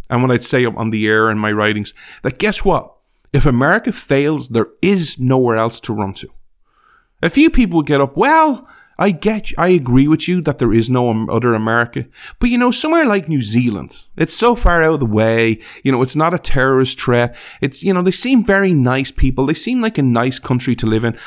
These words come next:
I could see myself, if America went to pot, going to live in New Zealand." Really? Have you seen what they're doing under coronavirus? They don't love freedom. They despise it. But also, look at this story that I'm about to share with you.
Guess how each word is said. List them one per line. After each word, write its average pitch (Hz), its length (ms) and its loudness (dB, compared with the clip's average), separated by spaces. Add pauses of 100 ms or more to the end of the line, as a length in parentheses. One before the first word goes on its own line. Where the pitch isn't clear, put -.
(120)
I 311 140 0
could 320 160 -2
see 196 200 0
myself, 147 420 0
if 113 140 0
America 123 440 0
went 107 140 -6
to 107 80 -10
pot, 113 320 -4
going 113 220 -2
to 113 100 -8
live 104 160 -2
in 101 60 0
New 110 120 0
Zealand." 101 400 -4 (160)
Really? 135 400 0 (1200)
Have 127 140 -2
you 143 60 2
seen 131 260 0
what 131 120 -2
they're 131 100 2
doing 127 240 -2
under 123 160 -2
coronavirus? 131 800 -4 (460)
They 127 100 2
don't 147 200 -4
love 113 240 0
freedom. 104 520 -4 (240)
They 123 100 2
despise 120 580 -2
it. - 240 -14 (640)
But 120 120 0
also, 175 500 2 (200)
look 139 220 -4
at 202 120 -4
this 175 180 -2
story 123 320 0
that 107 140 -2
I'm 107 120 -2
about 101 260 -2
to - 60 -14
share 98 280 -6
with - 180 -12
you. - 60 -18